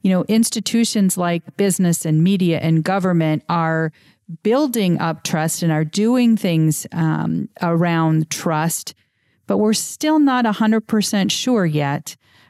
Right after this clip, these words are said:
um, or still, that we, we trust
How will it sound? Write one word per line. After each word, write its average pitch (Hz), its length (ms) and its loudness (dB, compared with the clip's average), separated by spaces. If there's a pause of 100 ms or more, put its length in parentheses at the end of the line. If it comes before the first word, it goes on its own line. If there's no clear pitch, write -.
(120)
um, 165 300 2
or 165 120 0
still, 160 640 -2 (380)
that 170 160 0
we, 175 280 2
we 180 180 2
trust - 540 -4